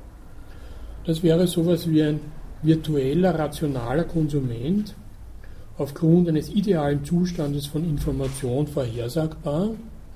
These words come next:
Also er möchte, äh, sich sozusagen am besten ernährungswissenschaftlich ernähren. Das weiß ja in der Regel keiner von uns, äh, wie das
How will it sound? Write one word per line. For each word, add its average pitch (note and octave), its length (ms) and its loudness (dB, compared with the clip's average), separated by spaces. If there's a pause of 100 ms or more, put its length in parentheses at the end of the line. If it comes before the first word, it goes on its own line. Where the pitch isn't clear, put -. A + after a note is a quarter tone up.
Also B2+ 140 -6
er A#2+ 80 -2
möchte, A#2+ 440 -4 (920)
äh, B2 400 -6
sich - 160 -10
sozusagen B2+ 480 -6
am A#2+ 100 -4
besten C#3 720 -4 (340)
ernährungswissenschaftlich C3 1120 -4
ernähren. B2 640 -2 (800)
Das A#2+ 160 -4
weiß B2 240 2
ja D3 60 4
in C3+ 120 0
der B2+ 140 -2
Regel B2+ 440 -2 (120)
keiner B2+ 240 -4
von C#3+ 180 -4
uns, G#3+ 400 -2
äh, - 20 -8 (640)
wie C3+ 120 -4
das C3+ 140 -6